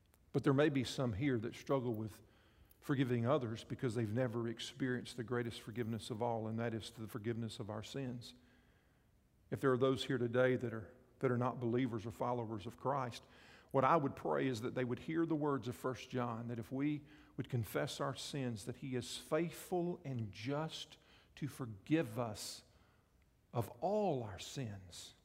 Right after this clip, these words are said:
and unrighteousness. Because we really can't forgive until we first have been forgiven. For the person that doesn't know Jesus, I wish it was as simple as praying a prayer,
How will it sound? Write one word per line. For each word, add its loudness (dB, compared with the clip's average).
and -6
unrighteousness. -8
Because 0
we 4
really 4
can't -4
forgive -2
until -4
we -2
first -6
have -10
been -6
forgiven. -12
For 2
the 6
person 2
that 0
doesn't 6
know 6
Jesus, 2
I 2
wish 2
it -4
was -4
as -2
simple -2
as -6
praying 0
a -2
prayer, 0